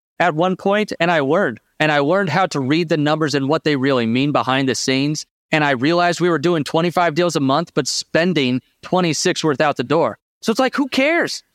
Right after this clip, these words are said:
Who cares that we're doing all these deals if all of it is literally going out the back door and we can't give any raises? We're always stressed. We have a bunch of team members who can't, you know, function. It's like the owner's always stressed out.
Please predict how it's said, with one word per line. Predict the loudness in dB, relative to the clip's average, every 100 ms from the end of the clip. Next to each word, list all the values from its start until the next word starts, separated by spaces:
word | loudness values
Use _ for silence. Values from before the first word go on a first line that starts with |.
| -4
Who | -4
cares | 0 0 2
that | 0
we're | 0
doing | 0 0 2
all | 2
these | 2 -2
deals | 0 0 2 -2 -6 -10 -2
if | -2 0
all | 2 2
of | 0
it | 0
is | 0
literally | 0 0 0
going | 0 0 2
out | 0
the | 0
back | 0 0
door | 0 0
and | 0
we | -2
can't | -2 -2 -2
give | -2 0
any | 0 0
raises? | 0 0 0 -2 0
We're | 0
always | 2 0 -2
stressed. | -2 0 0 -2 -8 -16 -6
We | -2 2
have | 2 0
a |
bunch | 0 -2
of | -2
team | 0 0
members | 2 0 0 -2
who |
can't, | -2 0 0 -2
you | -2
know, | 0 -2
function. | 0 0 0 0 0
It's | 0 0
like | -2 -2 _ -4
the | -2 0
owner's | 0 2 0 2
always | 2 0 0
stressed | 0 -2 0
out. | 0 0 -2